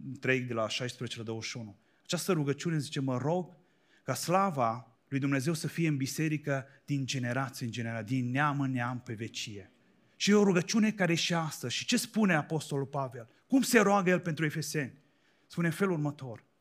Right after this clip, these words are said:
„Mă rog Tatălui din care își trage orice nume, orice familie, și mă rog și mă pun în genunchi în fața Lui.” Da? „Ca să vă întărească în omul din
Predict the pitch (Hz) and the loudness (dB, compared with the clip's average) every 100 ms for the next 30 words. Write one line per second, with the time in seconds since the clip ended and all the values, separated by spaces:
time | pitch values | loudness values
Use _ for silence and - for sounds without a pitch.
0 | _ _ _ - 143 175 180 - 160 156 | _ _ _ 0 4 4 2 -4 -6 -4
1 | 156 120 107 123 - _ - 123 135 131 | -2 -2 -2 -6 -14 _ -10 -6 0 2
2 | 127 127 - - - 147 143 147 139 - | 2 -2 -12 -8 0 0 2 0 0 0
3 | 131 139 120 120 131 131 - 117 123 113 | 2 2 0 -4 -6 -6 -6 -4 -4 -4
4 | 101 98 - _ _ - 123 123 135 151 | -8 -12 -16 _ _ -6 -4 0 0 -2
5 | - 135 131 147 143 131 131 131 127 127 | -4 -4 -2 -2 0 0 -2 -2 -4 -6
6 | 135 - 117 123 107 - _ _ _ _ | -10 -10 -8 -8 -10 -14 _ _ _ _
7 | - - _ _ _ _ _ - _ 202 | -16 -16 _ _ _ _ _ -20 _ 2
8 | 196 208 170 190 156 185 196 220 - - | 4 4 6 4 6 6 6 4 2 0
9 | 196 190 202 202 202 160 180 220 214 | 0 2 2 4 4 4 4 4 0